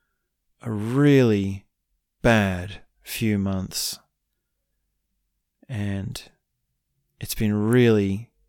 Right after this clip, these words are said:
difficult on every level, emotionally, spiritually, behaviorally, situationally,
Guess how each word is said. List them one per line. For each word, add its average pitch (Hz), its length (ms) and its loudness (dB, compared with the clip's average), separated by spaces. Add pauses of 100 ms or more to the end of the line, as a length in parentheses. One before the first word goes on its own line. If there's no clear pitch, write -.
(260)
difficult 113 680 -2
on 101 480 -2 (240)
every 104 380 2
level, 98 440 -2
emotionally, 113 840 2
spiritually, 104 960 0 (640)
behaviorally, 101 1120 0 (420)
situationally, 104 1200 0